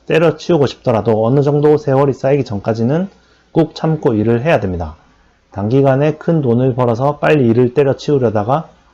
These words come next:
더 많이 일을 하게 되는 경우가 대부분이니까요. 조금씩 자산이 쌓여서 투자로 늘어나는 돈이 이제 노동소득과 비슷해지면 여유가 생깁니다.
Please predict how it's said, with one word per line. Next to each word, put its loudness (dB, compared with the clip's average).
더 0
많이 0
일을 -2
하게 -2
되는 -2
경우가 -4
대부분이니까요. -4
조금씩 -2
자산이 -2
쌓여서 -2
투자로 2
늘어나는 2
돈이 -2
이제 -2
노동소득과 0
비슷해지면 -4
여유가 0
생깁니다. -4